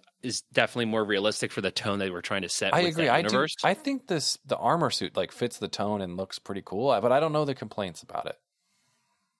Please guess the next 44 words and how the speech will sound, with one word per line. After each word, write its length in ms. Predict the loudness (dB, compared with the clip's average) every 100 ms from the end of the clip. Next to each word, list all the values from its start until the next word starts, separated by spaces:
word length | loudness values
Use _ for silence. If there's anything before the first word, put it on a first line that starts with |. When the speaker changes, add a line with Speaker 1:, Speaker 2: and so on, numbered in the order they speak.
| _ _ _
Speaker 1:
Yeah, 300 | 2 2 2
I 80 | 2
think 180 | 2 2
it's 160 | 0 -2
fine. 440 | -4 -2 -2 -2
I 60 | 0
don't 160 | 0
hate 260 | -2 0 2
it. 60 | 2
I 80 | 2
definitely, 600 | 4 2 0 -2 -2 -8 _
if 140 | -2 2
I, 260 | 4 4
I, 20 | 0
believe 280 | -2 0
it 40 | 2
or 40 |
not, 180 | 2 2
if 80 | 2
I 60 |
had 80 | 2
to 60 | 0
pick 260 | -4 -4
a, 40 | -6 -8
a 40 |
suit, 360 | -6 -4 -4 -6 _ _ _ _ -8
I'd 100 | -8 _ _ _ _
take 120 | -8 -6
the 80 |
suit 200 | -8 -8 -10
from 140 | -8
No 120 | -6
Way 120 | -4 -6
Home 260 | -6 2
Speaker 2:
I 80 | 2
would, 160 | 4 0
Speaker 1:
over 100 | 2
Speaker 2:
I 120 | 2
would, 100 | 4
Speaker 1:
his. 80 | 4
Speaker 2:
I 80 |
like 180 | 4 2
that 160 | 2 2
better, 360 | 0 -2 -6